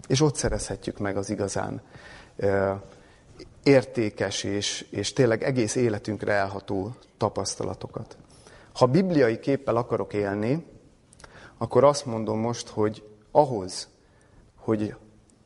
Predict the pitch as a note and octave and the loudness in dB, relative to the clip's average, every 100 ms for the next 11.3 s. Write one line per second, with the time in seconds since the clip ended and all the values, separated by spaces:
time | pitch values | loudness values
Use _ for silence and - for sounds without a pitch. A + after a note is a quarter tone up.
0 | _ - _ - G#2+ - - A#2 A2 A#2+ | _ -20 _ -8 -8 -8 -4 0 0 0
1 | A2+ G#2+ F#2+ - F#2+ - G2+ F#2+ F#2+ - | 0 0 -4 -8 -8 -4 -2 -2 -2 -8
2 | - - - - - A#2+ B2 F#3+ D#3 A#2+ | -12 -18 -20 -14 2 4 4 2 2 0
3 | A2+ A2 G#2 - G2+ F#2+ - A2 C#3+ - | -2 -2 -2 -2 -4 -4 -4 -2 -2 -4
4 | - - - - _ _ _ _ _ - | -10 -16 -20 -20 _ _ _ _ _ -20
5 | - - A2+ A#2+ - C3+ G#2 G#2+ G#2+ - | -12 -2 0 2 0 0 0 0 -2 -4
6 | F#2 - G#2 - - - - G#2 - - | -8 -6 -6 -8 -10 -14 -16 -20 -20 -20
7 | _ _ _ _ - - _ _ _ _ | _ _ _ _ -20 -20 _ _ _ _
8 | _ - - - - - - - A2 D3+ | _ -20 -20 -20 -20 -20 -8 0 2 4
9 | C3 A2+ - G#2+ - A#2 B2+ B2+ G#2+ G2 | 2 -2 -4 -4 0 0 2 0 -4 -8
10 | - C#3 A2 F#2+ A#2 A#2+ A#2+ - B2+ G#2 | -6 -4 -2 0 -2 -2 -6 0 0 0
11 | F#2+ G2 - | -2 -4 -4